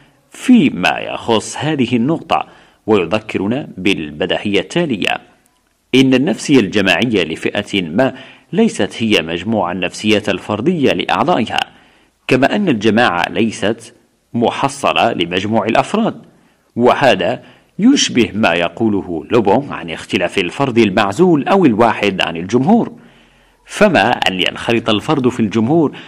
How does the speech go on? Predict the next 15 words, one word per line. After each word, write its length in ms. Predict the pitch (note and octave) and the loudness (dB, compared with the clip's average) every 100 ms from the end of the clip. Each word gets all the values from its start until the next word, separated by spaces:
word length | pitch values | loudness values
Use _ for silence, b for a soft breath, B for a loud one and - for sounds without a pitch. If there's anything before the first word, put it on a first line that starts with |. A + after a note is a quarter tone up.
| B | B
حتى 580 | - A3 - - F#2 E2 | -2 -2 -2 0 0 0
يتغير 680 | D#2 - F2+ G#2+ G2+ E2 D#2 | -2 -4 0 2 2 0 -2
وينصهر. 1000 | D2+ E2 F#2+ G2 F3+ B2 D#2+ E2 E2 E2+ - - _ _ _ _ _ b b b b b b b | -2 -2 -2 -2 -4 -2 -4 -4 -4 -4 -6 -10 _ _ _ _ _ b b b b b b b
وبالتالي 680 | C#3 E3 - B3+ A3+ C#3+ C#3 | 2 2 2 2 4 2 0
فإن 640 | - - A#2 A#2 F2+ A#2+ | 0 0 2 0 0 -2
مناهج 460 | A2 C#2+ A2+ G#2 A2 | -4 -2 -2 -2 -2
التحليل 540 | G#2+ A2+ - G3 F3 | -2 -2 0 2 2
النفسي 540 | A2 F2+ - - G2+ E2 | 2 -2 -4 -4 0 0
الخاصة 420 | F2 B2 A2+ G#2 | -2 -4 -2 0
بالأفراد 640 | F#2+ D2+ F#2 C#3 D3 A2 B B B | 0 0 0 0 0 -2 B B B
لا 140 | F#3 A#3+ | 2 4
يمكن 360 | A3+ C3 - | 4 0 -4
نقلها 520 | G2 F2 - G#2+ F#2 E2+ | -4 -4 -2 -2 0 0
إلى 180 | F2+ E2+ | 0 0
ساحة 360 | - D3 A2+ | 0 -2 -2